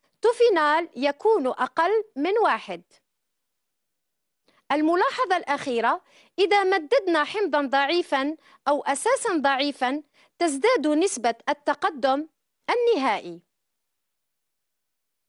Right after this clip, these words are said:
ثانيا،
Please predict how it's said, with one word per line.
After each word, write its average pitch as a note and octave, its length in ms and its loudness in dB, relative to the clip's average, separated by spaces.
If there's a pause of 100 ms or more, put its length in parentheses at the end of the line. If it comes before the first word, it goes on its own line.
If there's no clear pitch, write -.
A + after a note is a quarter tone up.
(2500)
ثانيا، D4 500 0